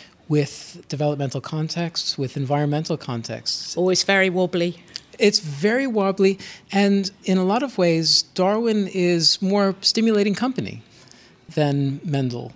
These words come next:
Speaker 1: for being flexibly minded about where one might look for the next instructive phenomena.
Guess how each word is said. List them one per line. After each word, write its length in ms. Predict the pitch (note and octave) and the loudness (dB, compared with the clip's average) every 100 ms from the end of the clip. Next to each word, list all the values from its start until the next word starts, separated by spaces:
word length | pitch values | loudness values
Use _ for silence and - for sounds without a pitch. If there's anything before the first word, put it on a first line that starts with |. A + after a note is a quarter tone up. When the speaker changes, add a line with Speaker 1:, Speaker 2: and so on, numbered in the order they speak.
| - - - - | -20 -20 -20 -20
Speaker 1:
for 880 | - - - E3 D#3+ D#3+ D#3 D#3 D3+ - _ _ _ _ - | -18 -16 -8 -2 2 2 2 0 -4 -12 _ _ _ _ -2
being 280 | G3 G3+ | 0 2
flexibly 560 | F#3 - G3 - F3 F3+ | 0 -2 -2 -2 0 0
minded 580 | E3+ E3+ F3+ C#3 - - _ _ _ - | 0 -2 -2 -4 -8 -14 _ _ _ -8
about 360 | C#3+ C#3+ C#3+ - - | -2 -2 -2 -8 -2
where 220 | D#3 D#3+ | 0 2
one 200 | E3+ D#3+ | 0 0
might 300 | D#3+ C#3+ C#3 | 0 -2 -4
look 240 | D#3+ C#3 - | -4 -4 -6
for 160 | - | -8
the 80 | C3+ | -4
next 320 | C3+ C3+ - | -4 -4 -4
instructive 560 | C3+ B2 C3 A#2+ - A2+ | -4 -4 -6 -6 -8 -10
phenomena. 720 | - B2+ B2+ B2+ A#2+ - A2+ | -8 -6 -4 -6 -6 -10 -14